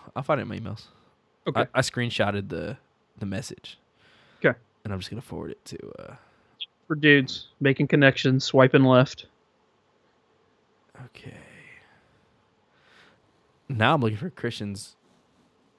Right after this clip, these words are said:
Speaker 1: Ultramarine email. Can't find that,
Speaker 2: Yep.
Speaker 1: buddy.
Speaker 2: I forwarded it to you.
Speaker 1: Oh, so it came from Ryan. Nope,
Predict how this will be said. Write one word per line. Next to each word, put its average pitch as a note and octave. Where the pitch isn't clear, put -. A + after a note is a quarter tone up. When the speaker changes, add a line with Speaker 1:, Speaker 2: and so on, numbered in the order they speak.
Speaker 1:
Ultramarine A#2+
email. G2+
Can't A#2
find A2
that, C#3
Speaker 2:
Yep. A#2
Speaker 1:
buddy. G2+
Speaker 2:
I -
forwarded C#3
it -
to C#3
you. C3+
Speaker 1:
Oh, B2+
so -
it -
came A#2
from G#2
Ryan. C#3
Nope, A#2+